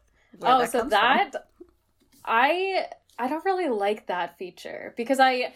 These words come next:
Speaker 2: I think that a lot of people haven't updated their phones or they have later phones. So on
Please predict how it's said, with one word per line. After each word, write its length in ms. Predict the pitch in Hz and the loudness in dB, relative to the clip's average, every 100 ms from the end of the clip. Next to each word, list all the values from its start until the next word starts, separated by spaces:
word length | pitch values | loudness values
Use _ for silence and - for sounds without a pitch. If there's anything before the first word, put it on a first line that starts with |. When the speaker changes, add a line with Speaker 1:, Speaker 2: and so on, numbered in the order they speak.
| - - _ - | -16 -20 _ -4
Speaker 2:
I 100 | 262 | 0
think 320 | 285 320 330 | 0 -2 -2
that 300 | 330 320 - - | 0 0 -2 -2
a 60 | 247 | 0
lot 300 | 220 208 226 | 2 2 2
of 80 | |
people 240 | 233 240 233 | -4 -4 0
haven't 260 | 226 220 | 0 -2
updated 460 | 190 185 - 208 220 | -4 -6 0 0 0
their 100 | 226 | -4
phones 380 | 220 214 226 220 | -2 -2 -2 -2
or 60 | |
they 120 | 208 208 | 0 0
have 220 | 208 196 | -2 -4
later 360 | 185 190 202 | -6 -2 -2
phones. 500 | 214 226 220 240 247 | -2 -2 0 -2 -4
So 340 | 247 226 214 - | -2 0 0 -2
on 260 | 214 214 | -4 -4